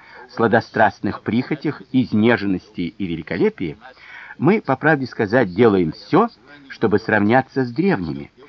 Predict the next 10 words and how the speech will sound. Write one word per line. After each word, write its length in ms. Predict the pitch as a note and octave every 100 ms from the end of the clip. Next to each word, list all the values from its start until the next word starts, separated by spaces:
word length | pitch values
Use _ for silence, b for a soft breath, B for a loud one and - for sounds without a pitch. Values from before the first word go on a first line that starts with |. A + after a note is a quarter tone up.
| B B
ибо 360 | A2 G2 G#2+ -
желания 560 | F#2 G#2 G#2 F#3 D#3 A2
у 100 | F#2+
нас 400 | G2+ F2 - -
извращены 760 | C3 A2+ F#2 A#2 - - B2 C#3+
не 180 | C#3 C#3+
меньше, 380 | G#3 D#3 -
чем 260 | - E2+ D#2+
у 40 |
них. 320 | D#2 D2 -